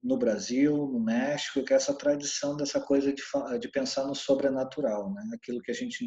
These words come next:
às vezes, não, não consegue explicar. Outra tradição importante é os pumpkins, que,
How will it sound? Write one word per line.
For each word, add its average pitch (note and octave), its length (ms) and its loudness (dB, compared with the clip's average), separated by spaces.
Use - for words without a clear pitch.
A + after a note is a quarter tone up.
às A2+ 140 0
vezes, A#2 160 -2
não, A#2+ 260 -2
não A#2+ 220 0
consegue B2+ 420 2
explicar. - 540 -6
Outra F#3 380 8
tradição C#3 480 6
importante A#2 840 0
é A#2+ 100 2
os B2+ 140 2
pumpkins, - 1040 0
que, C3 1080 2